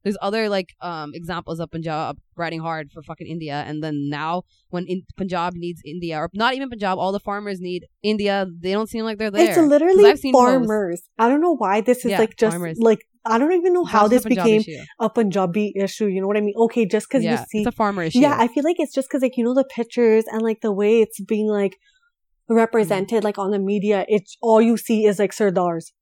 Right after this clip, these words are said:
Speaker 2: right? So it's, now it's
Speaker 1: Yeah.
Speaker 2: become a Punjabi issue. Yeah, it is a Punjabi issue as well, right? And I feel like,
Speaker 1: Yeah.
Speaker 2: okay, a lot of us do do agriculture. That's why people are making it seem like a Punjabi issue.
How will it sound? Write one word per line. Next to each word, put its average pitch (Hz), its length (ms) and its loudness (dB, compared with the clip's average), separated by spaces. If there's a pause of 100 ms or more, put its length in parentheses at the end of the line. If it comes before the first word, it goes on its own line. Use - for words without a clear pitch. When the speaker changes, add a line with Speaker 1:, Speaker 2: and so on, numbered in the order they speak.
Speaker 2:
right? 208 240 4
So 262 80 4
it's, 220 160 2
now 214 300 4
it's 220 60 6
Speaker 1:
Yeah. 135 100 -6
Speaker 2:
become 202 340 -4
a 196 60 -2
Punjabi 196 420 -2
issue. 220 220 -2
Yeah, 277 220 4
it 277 120 2
is 302 140 0
a 294 80 4
Punjabi 202 460 -2
issue 190 240 0
as 175 160 -4
well, 180 240 -2
right? 185 340 -2 (340)
And 226 140 4
I 226 60 4
feel 240 180 4
like, 240 80 6
Speaker 1:
Yeah. 160 80 4
Speaker 2:
okay, 214 200 2
a 196 80 2
lot 190 200 0
of 202 80 0
us 202 160 -2
do 202 220 0
do 202 200 0
agriculture. 202 680 -2
That's 180 340 -4
why 185 160 0
people 202 300 -4
are 185 80 -2
making 185 340 -4
it 185 160 -6
seem 196 180 -4
like 190 140 -6
a 190 80 -4
Punjabi 180 520 -6
issue. 254 260 -4